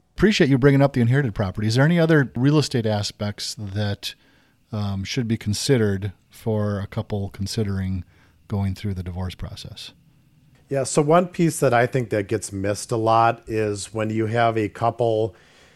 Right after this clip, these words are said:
Speaker 2: uh, that are going through a divorce and one party wants to keep the property. So if you go through the process, you get that appraisal.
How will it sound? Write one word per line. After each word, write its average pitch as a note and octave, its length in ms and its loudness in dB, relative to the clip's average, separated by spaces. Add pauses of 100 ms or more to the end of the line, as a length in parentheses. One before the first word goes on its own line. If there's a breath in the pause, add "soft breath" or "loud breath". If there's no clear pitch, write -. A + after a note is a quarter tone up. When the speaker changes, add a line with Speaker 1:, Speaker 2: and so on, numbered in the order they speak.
(220 soft breath)
Speaker 2:
uh, G#2 180 -4
that G#2+ 160 0
are G#2+ 80 0
going B2 320 -2
through B2 220 -2
a B2 40 -2
divorce G2 920 -4
and G2 320 -6
one A2+ 240 -4
party A#2 320 0
wants G2+ 360 -6
to G2 100 -10
keep F#2+ 280 -10
the - 60 -16
property. E2 720 -14 (540 soft breath)
So A2 240 -2
if G2+ 100 -6
you A2+ 60 -2
go B2 220 0
through C3 180 0
the A#2 80 -2
process, A2+ 720 0
you G#2+ 60 -4
get A#2+ 280 0
that B2 160 2
appraisal. G#2 800 -4